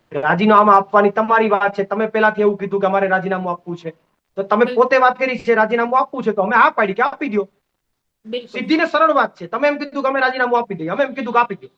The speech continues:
Speaker 1: અને અમે
Speaker 2: બિલકુલ.
Speaker 1: ટાઇમ પણ આપી દીધો કે આવતીકાલે બાર વાગ્યા સુધીમાં આપી દો. પણ
Speaker 2: જી.
Speaker 1: હવે ગોળ ગોળ વાતો ફેરવે છે એ હું ફરીથી તમારા માધ્યમથી કહું છું કે હે કાંતિ કાકા, હવે પાછા ન વળતા, તમે મરદ માણસ છો, આવતીકાલે બાર વાગે ગાંધીનગર આવીને રાજીનામું આપી જજો. તમને એમ લાગતું હોય બે પાંચ જણાની ભેગી જરૂર છે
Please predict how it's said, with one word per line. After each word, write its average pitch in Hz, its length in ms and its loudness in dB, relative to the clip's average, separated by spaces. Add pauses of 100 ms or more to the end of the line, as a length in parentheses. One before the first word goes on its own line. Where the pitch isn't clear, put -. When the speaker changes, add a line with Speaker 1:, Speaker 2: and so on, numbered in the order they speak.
(600)
Speaker 1:
અને 233 120 -2
અમે 254 80 2
Speaker 2:
બિલકુલ. 294 180 2
Speaker 1:
ટાઇમ 302 100 0
પણ 285 100 2
આપી 233 140 0
દીધો 214 220 -2
કે 208 60 -2
આવતીકાલે 233 460 -2
બાર 226 200 0
વાગ્યા 214 220 -2
સુધીમાં 202 400 -2
આપી 208 160 -6
દો. 135 120 -18 (680)
પણ 214 140 -2
Speaker 2:
જી. 165 60 0
Speaker 1:
હવે 240 180 2
ગોળ 233 200 2
ગોળ 254 180 0
વાતો 240 260 0
ફેરવે 233 420 -2
છે 175 320 -10
એ 214 40 -4
હું 214 160 -2
ફરીથી 226 320 -4
તમારા 220 260 0
માધ્યમથી 202 520 -4
કહું 196 260 -2
છું 196 80 -4
કે 180 80 -4
હે 196 60 -2
કાંતિ 196 280 -6
કાકા, 208 320 -2 (720)
હવે 185 120 -2
પાછા 196 320 -2
ન 196 40 0
વળતા, 214 520 -2 (100)
તમે 190 140 -4
મરદ 190 260 -4
માણસ 208 260 0 (120)
છો, 233 200 -4 (300)
આવતીકાલે 190 460 -2
બાર 190 220 0
વાગે 190 240 -2
ગાંધીનગર 180 440 -4
આવીને 180 260 -4
રાજીનામું 175 500 -4
આપી 165 180 -6
જજો. 196 260 -2
તમને 180 220 -4
એમ 175 100 -2
લાગતું 170 280 -6
હોય 175 80 -6
બે 175 100 -2
પાંચ 175 240 -2
જણાની 170 220 -2
ભેગી 165 260 -2
જરૂર 170 260 0
છે 226 340 2